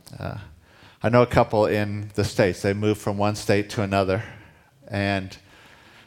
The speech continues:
they had some friends who were part of a church, but they had been part of that church's denomination in the past, and they weren't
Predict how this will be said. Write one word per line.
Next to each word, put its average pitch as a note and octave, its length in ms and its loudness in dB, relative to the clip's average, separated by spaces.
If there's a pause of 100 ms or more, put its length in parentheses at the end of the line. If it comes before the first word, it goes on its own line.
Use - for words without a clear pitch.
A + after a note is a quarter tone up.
they A2 100 4
had A2+ 180 4
some G#2+ 140 -2
friends G#2+ 380 0
who G#2+ 80 0
were G2 60 0
part A2 260 2
of F#2+ 80 -4
a F#2 60 0
church, - 460 -2
but G#2 120 -2
they D3+ 160 6
had C#3 160 4
been A2 140 0
part B2+ 220 4
of A2 100 2
that - 440 -2
church's A2 360 2
denomination G2+ 840 0 (720)
in G#2 140 -2
the G2+ 100 0
past, G#2+ 500 2
and G2 140 -2
they G2 100 0
weren't G#2 280 -4